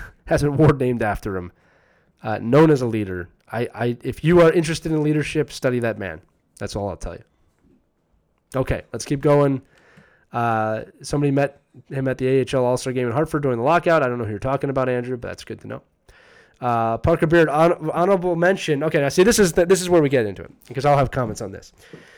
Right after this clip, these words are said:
Uh, Parker Beard says, "Honorable mention, Rod Brind'Amour. He was a great captain for the Hurricanes and is doing a great job as the coach. I met him a couple times, and he's a very nice guy."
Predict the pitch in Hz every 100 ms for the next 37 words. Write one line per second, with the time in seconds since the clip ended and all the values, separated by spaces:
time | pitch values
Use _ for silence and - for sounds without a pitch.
0 | _ - 127 120 208 220 190 175 156 143
1 | 170 202 214 170 143 147 123 131 135 160
2 | 156 104 82 82 - 127 117 117 151 160
3 | 156 147 143 120 117 160 156 175 170 147
4 | 123 107 123 113 123 123 123 117 110 110
5 | - 151 156 - - _ _ _ - 127
6 | 135 135 - 127 123 - 131 123 120 110
7 | 117 110 101 110 107 98 - 98 82